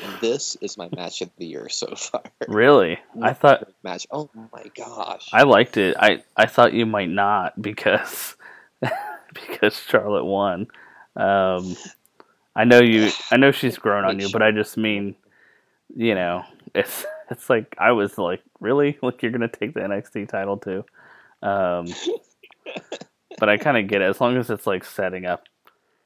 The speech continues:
Speaker 1: you know, stuff for the future, then it's fine.
Speaker 2: And it's exciting, you know, like, Charlotte Flair is, you know, probably the second biggest name in the women's division behind Becky Lynch,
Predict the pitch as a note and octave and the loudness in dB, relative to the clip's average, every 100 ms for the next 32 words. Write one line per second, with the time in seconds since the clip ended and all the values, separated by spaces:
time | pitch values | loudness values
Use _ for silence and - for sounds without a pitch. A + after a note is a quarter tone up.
0 | _ _ A2+ F2 E2+ - - - - E2 | _ _ -14 -10 -12 -8 -8 -8 -8 -10
1 | E2+ F#2+ F2 E2 E2 D#2+ - - E2+ E2 | -10 -10 -10 -10 -12 -14 -14 -8 -8 -8
2 | D#2+ F#2+ _ _ _ _ _ _ _ _ | -16 -20 _ _ _ _ _ _ _ _
3 | _ _ _ _ _ - G#3 A#3 - G#3+ | _ _ _ _ _ -12 -10 -8 -10 -12
4 | - - F#3+ A3 C#3 G2 F#2+ G2 A2+ A2+ | -12 -12 -12 -12 -12 -12 -12 -12 -12 -12
5 | - - - G2+ A#2+ A2+ - _ _ B2+ | -12 -16 -12 -12 -12 -16 -16 _ _ -14
6 | C3 F#2 F2+ - _ _ - G2+ F#2+ F#2 | -10 -10 -10 -12 _ _ -12 -10 -8 -10
7 | F2 - _ _ _ _ A2 G2 F#2 - | -10 -10 _ _ _ _ -10 -8 -10 -10
8 | A2 G2+ - - F#2+ G#2+ G2 G2 - F#2+ | -14 -14 -14 -10 -10 -12 -14 -14 -14 -14
9 | F#2 F2+ F#2 F#2 F#2 - F2+ F2 F2 F#2 | -14 -14 -14 -12 -14 -16 -14 -12 -12 -12
10 | E2+ C#3 E3+ A2+ G2 - F#2 F#2 - | -14 -14 -12 -10 -12 -12 -14 -16 -18